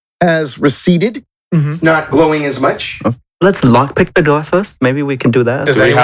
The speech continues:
Speaker 4: have a
Speaker 2: have
Speaker 4: lockpick?
Speaker 2: lockpicking tools?
Speaker 3: Do you have a
Speaker 2: They didn't
Speaker 3: fork?
Speaker 2: think so.
Speaker 3: Do you have a fork?
Speaker 2: I have a
Speaker 4: I
Speaker 2: fork.
Speaker 4: can try to pick it with darts.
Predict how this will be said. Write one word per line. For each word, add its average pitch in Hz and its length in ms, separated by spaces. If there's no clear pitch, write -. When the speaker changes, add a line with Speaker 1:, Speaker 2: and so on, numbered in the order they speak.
Speaker 4:
have 123 120
a - 40
Speaker 2:
have 101 100
Speaker 4:
lockpick? - 140
Speaker 2:
lockpicking - 200
tools? 170 520
Speaker 3:
Do 135 60
you 139 120
have 156 180
a 160 60
Speaker 2:
They 233 80
didn't 277 160
Speaker 3:
fork? 196 120
Speaker 2:
think 226 200
so. 127 420
Speaker 3:
Do 151 60
you 170 80
have 190 60
a 175 100
fork? 190 400
Speaker 2:
I - 60
have 185 180
a - 60
Speaker 4:
I - 20
Speaker 2:
fork. 170 440
Speaker 4:
can 123 100
try 139 200
to 135 80
pick 123 240
it 131 40
with 92 280
darts. - 640